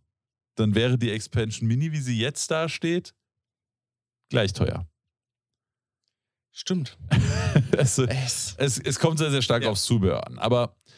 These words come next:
Speaker 1: soll ich dir erstmal mein Problem mit der Pro X Mini erklären?
Speaker 2: Erklär mir dein Problem mit der Pro X Mini.
Speaker 1: Die Verarbeitung ist herausragend.
Speaker 2: Ja.
Speaker 1: Das Rauchverhalten ist sehr gut.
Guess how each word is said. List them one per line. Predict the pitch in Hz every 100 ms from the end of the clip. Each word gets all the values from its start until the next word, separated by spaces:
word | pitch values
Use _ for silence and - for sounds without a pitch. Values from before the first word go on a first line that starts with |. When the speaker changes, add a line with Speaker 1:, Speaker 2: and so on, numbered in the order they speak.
| - _ _ - _ _ _ _ _ _ _ _ _ _ _ _ _ _ _ -
Speaker 1:
soll | 120
ich | 170 151
dir | 151 135 135 127
erstmal | - 127 135 135
mein | 123
Problem | 120 110 107 123 127 -
mit | 113
der | 110
Pro | 101 107
X | 107 -
Mini | 113 104
erklären? | 67 90 90 90 104 - _
Speaker 2:
Erklär | - 123 127 131
mir | 120
dein | 113 117
Problem | - 117 110
mit |
der | 101
Pro | - 92
X | -
Mini. | - 117 -
Speaker 1:
Die |
Verarbeitung | 107 - 98 139 139 127 120
ist | 101
herausragend. | 101 78 73 - - 82 -
Speaker 2:
Ja. | 113 90 _
Speaker 1:
Das | - -
Rauchverhalten | 110 139 127 127 120 117
ist | 98 - -
sehr | - - 85
gut. | 82 113